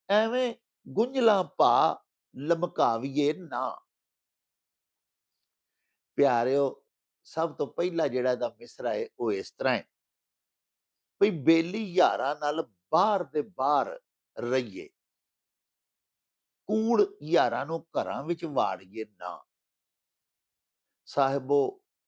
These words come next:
ਸਾਡਾ ਜਿਹੜਾ ਕਲਾਸੀਕਲ ਪੰਜਾਬ ਸੀ, ਪੁਰਾਣਾ, ਅੱਜ ਤੋਂ ਪੰਜਾਹ, ਸੱਠ, ਸੱਤਰ ਸਾਲ ਪਹਿਲੇ, ਜਿਹੜੇ ਮੇਰੇ ਹਾਣੀ ਨੇ, ਉਹ ਵੀ ਸਾਡੇ ਵੀਰ, ਸਾਡੀਆਂ ਭੈਣਾਂ ਇਸ ਗੱਲ ਨੂੰ ਜਾਣਦੀਆਂ ਨੇ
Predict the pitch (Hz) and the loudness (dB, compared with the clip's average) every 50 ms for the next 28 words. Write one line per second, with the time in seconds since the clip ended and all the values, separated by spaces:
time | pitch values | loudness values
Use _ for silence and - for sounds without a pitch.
0 | _ _ _ _ _ _ _ _ _ _ _ _ _ - - - 131 123 123 151 | _ _ _ _ _ _ _ _ _ _ _ _ _ -18 -6 -4 -4 0 0 0
1 | 151 147 156 160 151 151 - 156 143 147 160 156 - - 190 180 - 165 156 139 | 0 2 0 0 0 0 0 2 2 2 2 0 -2 -8 -10 -4 -2 -2 -2 -2
2 | - - 139 123 101 95 90 87 95 107 120 117 107 98 - - - 127 123 110 | -6 -10 -12 -10 -10 -10 -6 -4 -4 -4 -4 -6 -8 -14 -16 -8 -4 -4 -2 -2
3 | 92 - _ _ _ _ _ _ _ _ _ _ _ _ _ _ _ _ _ _ | -4 -8 _ _ _ _ _ _ _ _ _ _ _ _ _ _ _ _ _ _
4 | _ - 147 151 143 135 143 143 151 147 135 - - _ - 127 131 123 123 139 | _ 0 2 2 2 2 2 0 -2 -2 -2 -4 -4 _ -4 -4 -4 -6 -8 -8
5 | 127 110 - 120 113 127 135 131 127 117 - - - - - 104 110 - - - | -8 -8 -10 -10 -4 0 2 2 2 0 -2 -8 -8 -6 -4 -4 -4 -6 -12 -8
6 | - 110 98 - - 113 117 110 - - 92 98 101 104 95 - _ 110 110 110 | -6 -6 -6 -6 -8 -8 -8 -8 -8 -6 -4 -2 -2 -4 -6 -8 _ -6 -4 -2
7 | 104 101 92 - _ _ _ _ _ _ _ _ _ _ _ _ _ _ _ _ | -2 -2 -4 -4 _ _ _ _ _ _ _ _ _ _ _ _ _ _ _ _
8 | - - 170 170 185 180 156 156 170 180 196 220 240 233 190 147 175 135 110 107 | -2 0 0 2 0 -2 -4 -4 -2 2 4 6 4 4 4 0 -4 -6 -8 -10
9 | 127 139 139 131 135 147 165 _ _ _ _ _ _ _ - 220 240 285 240 208 | -14 -20 -16 -16 -16 -16 -16 _ _ _ _ _ _ _ 0 0 0 0 -4 -6
10 | - 190 - 104 123 135 135 120 120 117 117 127 123 123 - 135 117 92 92 95 | -4 -6 -6 -2 -2 -4 -4 -4 -8 -8 -8 -8 -8 -6 -4 -4 -4 -6 -6 _
11 | 113 113 113 - - 120 101 85 85 101 107 101 - - _ _ - 117 - - | -10 -10 -8 -8 -8 -8 -8 -8 -10 -10 -10 -10 -12 -14 _ _ -12 -12 -12 -12
12 | 104 98 107 95 98 104 104 120 117 107 107 107 95 95 98 101 104 117 113 113 | -8 -4 -4 -4 -4 -6 -8 -10 -8 -4 -2 -2 -2 -4 -6 -10 -14 -14 -12 -10
13 | 107 101 - - | -12 -12 -14 -20